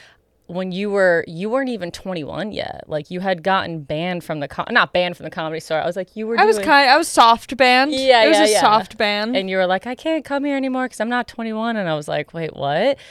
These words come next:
Speaker 1: And then from there, like, you kinda just, like, you just, like, blew up, and then you just, like, I mean, it, there was, like, a few years in between that, but I feel like when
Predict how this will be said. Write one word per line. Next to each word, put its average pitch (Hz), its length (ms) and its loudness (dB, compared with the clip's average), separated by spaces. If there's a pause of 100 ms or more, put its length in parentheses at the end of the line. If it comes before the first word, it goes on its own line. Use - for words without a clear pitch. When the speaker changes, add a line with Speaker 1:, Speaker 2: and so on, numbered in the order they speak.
(300)
Speaker 1:
And 180 200 0
then 185 240 0
from 170 360 -6
there, 170 420 4
like, 151 260 -2
you 156 80 -14
kinda 165 300 -2
just, 160 280 -10
like, 147 280 -2 (480)
you 160 160 -12
just, 156 180 -6
like, 160 220 -2
blew 165 300 -2
up, 165 280 2
and 156 140 -4
then 151 160 -4
you 151 100 -8
just, 151 340 -6
like, 165 200 2
I - 40 0
mean, 185 140 -4
it, 156 220 -4
there 165 100 -2
was, 156 140 -6
like, 151 100 -6
a 156 60 -10
few 165 180 -12
years 143 300 -10
in 143 80 -10
between 156 380 -10
that, 139 200 -8
but 156 120 0
I 160 60 2
feel 190 180 -2
like 196 140 0
when 175 160 -6